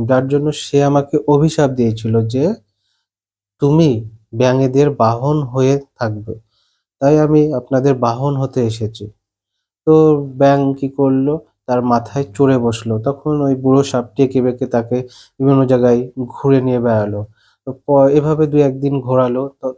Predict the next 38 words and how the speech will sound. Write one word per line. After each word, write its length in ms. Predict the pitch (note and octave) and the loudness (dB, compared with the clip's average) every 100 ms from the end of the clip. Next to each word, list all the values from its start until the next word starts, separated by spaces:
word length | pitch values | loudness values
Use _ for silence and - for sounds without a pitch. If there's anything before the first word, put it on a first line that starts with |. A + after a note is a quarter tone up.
| _ | _
তৃতীয় 320 | _ D3+ - E3 | _ -6 -2 0
দিন 140 | F3 F3 | 0 2
যখন 260 | D3+ D#3 D#3+ E3 - _ _ | 0 0 -4 -4 -12 _ _
আবার 220 | B2 C#3 | 0 0
তার 220 | C#3+ E3+ D3 | 0 0 2
মাথায় 360 | C3+ C3+ C#3 C3+ | 2 0 -4 0
চড়ে 220 | C#3+ C#3+ | 4 4
বসলো, 480 | C3 C3 A2+ - C3 E3+ | 2 -4 -6 -8 -8 -6
তখন, 340 | D#3 C#3+ - D#3+ D#3+ - _ _ _ C3+ | -8 -10 -8 -8 -8 -14 _ _ _ 0
আহ, 400 | C3+ C3+ C3 B2 | 2 4 4 0
সাপটা 400 | A#2+ C#3 C3 - D#3+ | -2 -6 -6 -6 -4
আর 140 | E3 F3+ | -4 -2
নড়ছিল 540 | E3+ D#3 D#3 - C3+ B2 | 0 0 -2 -8 -4 -4
না। 120 | G#2 G#2 _ _ _ - | -6 -12 _ _ _ -8
তখন, 280 | D3+ - E3 | -8 -2 2
উম, 280 | E3 D#3+ D#3 D3 C3+ B2 | 4 4 4 2 0 2
ব্যাঙ 160 | C#3 C#3+ C#3+ | 2 2 2
বলল 160 | D3 D3 | 2 0
যে, 100 | C#3+ | -2
"কি 220 | - E3 D3+ | -6 -4 2
হয়েছে 320 | D3 C#3 C#3 | 2 2 -2
আপনার, 280 | B2 B2+ C3 | -4 -2 0
আজকে 380 | A#2+ A#2 - C3 C3 B2 A#2+ A2 G#2+ _ _ | 0 -2 -6 -2 0 2 0 -2 -4 _ _
নড়তে 400 | B2 B2+ A#2+ - | -8 -6 -6 -10
পারছেন 400 | A#2+ A#2+ A#2 - B2+ | -6 -6 -8 -12 -12
না?" 100 | C#3 _ _ _ _ | -12 _ _ _ _
তখন 220 | C#3+ C#3 D#3+ | -2 0 2
বলল 160 | E3 D#3+ | 4 4
যে, 100 | D3+ | 2
"আমি 220 | C#3 C3+ C#3+ | 0 0 -2
তো 120 | C#3 C#3+ C3+ | -2 -4 -4
দু 120 | A#2+ C3 | -10 -4
চার 220 | C3+ B2+ | 0 0
দিন 140 | C3 C3+ | 0 -2
ধরে 220 | B2+ C3 C3+ | -2 -2 0
না 180 | B2 A#2+ | 0 -2
খেয়ে 320 | - C3+ C3+ | -6 -2 0
আছি, 380 | C3 C3 - | -2 -4 -8